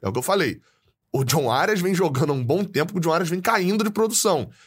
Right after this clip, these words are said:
Fisicamente estava desgastado e bola também. Você bota o Keno e o Marcelo do lado dele, o John Arias evolui muito. Isso é notável. Assim, o Fluminense ontem melhorou muito por causa do Marcelo. Esse é o primeiro fator.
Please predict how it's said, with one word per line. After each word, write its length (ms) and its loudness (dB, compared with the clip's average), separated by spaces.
Fisicamente 720 0
estava 220 2
desgastado 720 0
e 280 0
bola 360 0
também. 520 -2
Você 240 2
bota 300 0
o 100 -6
Keno 300 0
e 40 0
o 40 -2
Marcelo 480 0
do 80 -2
lado 220 0
dele, 440 0
o 60 -8
John 180 0
Arias 460 0
evolui 380 0
muito. 560 -2
Isso 180 0
é 60 2
notável. 600 0
Assim, 160 0
o 40 0
Fluminense 380 0
ontem 220 0
melhorou 360 0
muito 200 -2
por 120 -2
causa 240 2
do 80 -2
Marcelo. 420 0
Esse 160 0
é 40 0
o 20 -4
primeiro 220 -2
fator. 460 -2